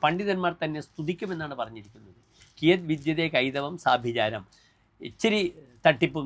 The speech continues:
തരികിടയും വഞ്ചനയും ആഭിചാര ക്രിയകളും ഒക്കെ ചെയ്യും. പൂജാരികളാണെങ്കിൽ അവരെന്ത് ചെയ്യും?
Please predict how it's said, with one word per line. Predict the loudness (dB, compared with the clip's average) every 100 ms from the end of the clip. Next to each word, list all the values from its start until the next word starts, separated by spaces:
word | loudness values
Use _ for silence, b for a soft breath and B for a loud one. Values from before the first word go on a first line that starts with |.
| -2
തരികിടയും | 0 0 2 0 -2 -8 _ _ _ _ _ _ 0
വഞ്ചനയും | 4 4 6 6 4 0 -6 _ _ _ _ _ _ _
ആഭിചാര | 6 8 10 10 10 10 4
ക്രിയകളും | 6 8 8 6 2 -2
ഒക്കെ | -4 -6
ചെയ്യും. | -6 -14 -16 _ _ 0
പൂജാരികളാണെങ്കിൽ | 8 10 10 8 6 6 6 4
അവരെന്ത് | 4 2 0 2
ചെയ്യും? | 2 2